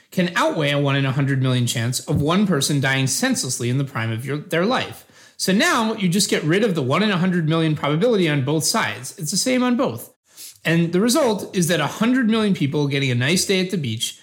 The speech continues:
can outweigh one person dying senselessly in the prime of their life. Here's another way of thinking about this.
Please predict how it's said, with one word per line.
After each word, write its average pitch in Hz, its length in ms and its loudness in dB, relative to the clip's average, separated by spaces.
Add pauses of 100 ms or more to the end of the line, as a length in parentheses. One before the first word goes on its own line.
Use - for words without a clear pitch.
(140)
can 151 160 -2
outweigh 180 460 0
one 147 340 2
person 170 380 0
dying 127 260 0
senselessly 131 580 -2
in 123 100 -2
the 127 60 -2
prime 113 240 -6
of 110 100 -6
their 104 120 -8
life. 82 380 -16 (840)
Here's 320 220 2
another 196 240 2
way 139 100 4
of 123 60 -2
thinking 123 240 -2
about 104 180 -6
this. - 420 -10